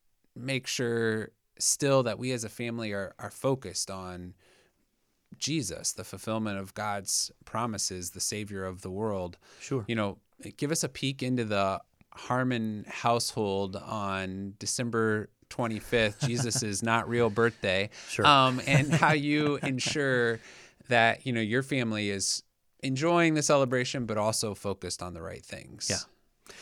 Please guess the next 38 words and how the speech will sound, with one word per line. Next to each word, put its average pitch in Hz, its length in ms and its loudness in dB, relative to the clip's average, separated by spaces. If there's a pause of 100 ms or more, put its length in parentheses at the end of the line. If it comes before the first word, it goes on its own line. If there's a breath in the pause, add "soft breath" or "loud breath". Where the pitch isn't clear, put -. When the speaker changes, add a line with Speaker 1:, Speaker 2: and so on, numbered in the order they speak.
(600 loud breath)
Speaker 2:
Well, 156 120 6
I 156 60 8
think 208 280 0
that, 131 200 4 (240)
um, 98 380 2 (480)
part 220 260 6
of 175 80 2
that 127 200 8
answer 117 580 4 (600)
is 113 580 4
it 120 160 -2
has - 260 0
to 110 60 -2
start 95 300 -2
before 107 480 -2
December - 400 -6
twenty-fifth. - 640 -18 (400 soft breath)
So 120 560 6 (320)
I 147 140 6
think 156 340 2
one 131 180 4
of 120 60 0
the 107 100 4
helpful 147 320 -2
tools 104 380 -4
can 107 220 -2
be 101 420 -2
an 104 100 -6
advent 110 400 -4
calendar. - 420 -12
Speaker 1:
Hmm. 113 160 -6
Speaker 2:
We, 131 320 2
we've 127 180 0
used 123 240 2
those 120 320 6
in 113 60 0
our 104 100 0
family. 107 520 0